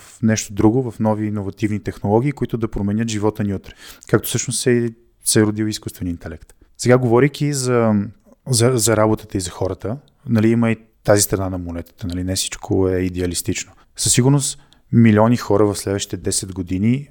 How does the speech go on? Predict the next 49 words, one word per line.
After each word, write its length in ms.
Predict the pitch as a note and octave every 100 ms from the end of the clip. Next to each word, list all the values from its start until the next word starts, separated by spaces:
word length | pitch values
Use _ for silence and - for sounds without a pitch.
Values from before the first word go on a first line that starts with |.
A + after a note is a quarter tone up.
| _
а, 260 | - A2+ C3 _ -
под 200 | G2+ G#2+
една 180 | G#2+
или 100 | A2+
друга, 800 | G#2+ G#2 G#2+ A2+ A2+ G#2+ G#2+ G#2+ G#2 G#2+
под 160 | A2 G#2+
един 120 | A2+
или 80 | A#2+
друг 180 | A#2 A#2
начин, 500 | A2+ - A#2+ A#2+ A#2+
а, 260 | A2 A2
ще 280 | G2+ - G#2
се 240 | - - G2+ _ B2+
по-, 120 | A#2+ -
почувстват, 640 | A#2+ - A#2 - A#2 - B2
а, 520 | A2+ A2 A2 G#2 G#2+ A2
застрашени 640 | G2+ G2+ G#2 G2 G2+ G2+
от, 200 | F#2+ -
а, 280 | G2 F#2 F#2+ G2
изкуствения 380 | - - G#2
интелект 360 | G2 A#2 B2 -
и 20 |
новите 280 | G#2 G2+ -
технологии. 480 | G2 - F2 E2+ D#2 _ _ -
Само 160 | C#3
че 60 | A#2+
това 120 | C#3+
се 100 | C3+
случва 480 | - C#3+ - D3 C#3+ C#3+ -
от 120 | B2
години. 400 | A#2+ A2+ A#2 F2+ - _ _ -
Ако 220 | - -
се 140 | A2+
върнем 480 | A2+ C#3 C#3 B2+ A2+ _ _ -
буквално 300 | A#2+ C3 C3+
дванайсет 420 | B2 B2 A#2 A2
години 260 | A2+ A2 A2
назад, 260 | G2+ G#2
две 140 | G2+ G#2
хиляди 80 |
и 40 | G2+
осма, 220 | G2 G#2
когато 240 | - -
беше 200 | G2+ G2
представен 340 | - - G2 F2+
първият 500 | G2 F#2+ F2+ F2+ -
iPhone 340 | F2 - E2
от 120 | E2
Apple, 260 | E2+ G2+